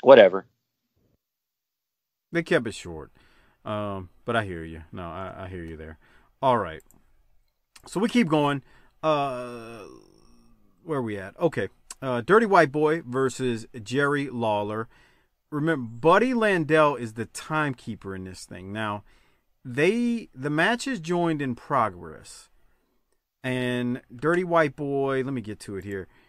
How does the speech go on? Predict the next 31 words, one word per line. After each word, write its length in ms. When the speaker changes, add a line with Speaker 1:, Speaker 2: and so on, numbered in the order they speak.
Speaker 2:
Dirty 220
White 260
Boy 240
hits 600
the 80
Buck 280
Snort 320
Blaster 800
and 140
is 100
about 360
to 60
go 140
for 140
the 100
pin 400
on 220
Lawler 460
when 340
Buddy 540
decides 680
to 160
ring 420
the 80
bell. 460
Now, 360
the 100
key 320
to 140
that 240
is 340